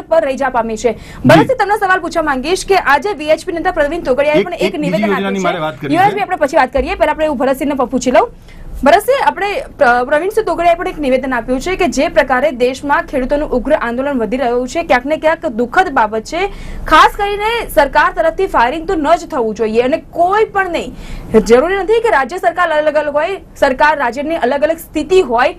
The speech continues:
Speaker 1: પરંતુ ખેડૂત તો એક જ છે. ખેડૂતની મનોદશા પણ એક જ પ્રકારની હોય છે, અલગ અલગ પ્રકારની સ્થિતિ હોય છે, પરંતુ સ-, મનોદશા તો એક જ હોય છે. એટલે પ્રવીણસિંહ તોગડિયાએ એવી રીતે વાત કરી છે કે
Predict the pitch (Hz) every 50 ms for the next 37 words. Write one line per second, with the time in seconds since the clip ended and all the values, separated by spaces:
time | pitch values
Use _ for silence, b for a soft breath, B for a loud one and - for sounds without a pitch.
0 | B B B B B B - 359 403 427 440 494 494 - - 330 294 320 403 427
1 | - 480 453 453 453 466 480 480 - - 427 453 466 - - - - - - -
2 | - - - - - - - - - - 294 302 349 392 - 427 392 320 - 311
3 | 349 349 349 349 415 427 415 440 427 403 - 403 403 - - 381 370 381 349 349
4 | 359 359 349 349 339 - - 349 359 359 - - 269 302 339 359 349 349 349 359
5 | 349 330 294 - 311 311 320 339 320 - - 320 254 - 330 330 311 247 254 247
6 | 285 339 330 330 320 339 381 349 - - 294 240 240 240 240 254 240 302 311 349
7 | 339 381 381 403 392 392 403 381 - 285 233 220 - 233 208 B B B B B
8 | B B 262 254 392 453 453 359 302 262 311 392 453 453 - 508 466 427 381 381
9 | 392 392 381 381 392 370 381 381 403 339 320 320 320 - 330 277 285 285 262 339
10 | 370 392 392 381 339 311 269 - 165 147